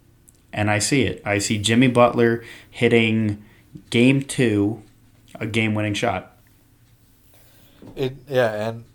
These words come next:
Speaker 2: just, just overall thinking, it's amazing to think this team was, if we legitimately think about it, this team was one bounce away from beating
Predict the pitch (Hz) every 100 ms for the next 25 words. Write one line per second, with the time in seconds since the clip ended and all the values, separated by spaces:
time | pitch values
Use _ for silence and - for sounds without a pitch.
0 | - 120 135 - - - 135 127 139 127
1 | 123 113 107 117 110 104 123 127 127 120
2 | 110 120 110 117 113 - 123 113 110 98
3 | - _ _ _ _ _ _ _ 151 131
4 | 135 151 151 151 - - _ - 127 120
5 | 127 135 - 123 113 110 107 107 113 -
6 | 123 113 104 113 _ _ _ _ _ _
7 | _ _ _ _ _ _ _ _ 120 113
8 | 110 123 131 120 120 117 127 113 110 104
9 | 98 - 104 101 101 _ _ _ _ _
10 | - _ _ _ _ _ _ _ _ _
11 | _ _ 117 120 131 127